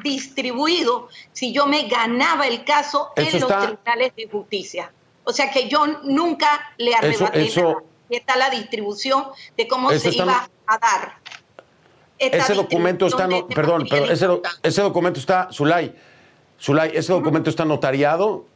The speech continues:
Speaker 2: porque está
Speaker 1: Sí.
Speaker 2: apostillado, pero tiene que estar notariado. ¿Está
Speaker 1: Sí.
Speaker 2: notariado?
Speaker 1: Sí, aquí está. Aquí está.
Speaker 2: Ah, ok, está. Ah, bueno, le-, sí, está notariado. Bueno,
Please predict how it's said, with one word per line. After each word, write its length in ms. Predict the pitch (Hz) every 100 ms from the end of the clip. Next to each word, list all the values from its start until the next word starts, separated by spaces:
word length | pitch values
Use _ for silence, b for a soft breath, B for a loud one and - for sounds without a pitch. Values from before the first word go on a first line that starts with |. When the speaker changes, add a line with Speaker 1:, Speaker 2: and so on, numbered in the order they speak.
| _ -
Speaker 2:
porque 200 | - 117
está 180 | 120 156
Speaker 1:
Sí. 80 | -
Speaker 2:
apostillado, 360 | 294 131 151 135
pero 100 | 120
tiene 140 | 160
que 40 | -
estar 360 | 160 - - -
notariado. 460 | 120 120 117 127
¿Está 140 | 117 147
Speaker 1:
Sí. 40 |
Speaker 2:
notariado? 520 | 151 139 139 160 - - _
Speaker 1:
Sí, 120 | - 523
aquí 180 | - 277
está. 300 | - 208 - - - _ - _ _ _ _ _ _ _ _ _ _ -
Aquí 180 | 220
está. 320 | 220 214 - - _ _ _ _ _ _ _ _ _ -
Speaker 2:
Ah, 140 | 113
ok, 100 | 113 98 -
está. 240 | - 110 - _ _ _ _ _
Ah, 120 | 113
bueno, 180 | 107 78 -
le-, 200 | 71 98 104
sí, 120 | 123
está 320 | 104 107 135
notariado. 400 | 127 113 95 82
Bueno, 180 | 123 120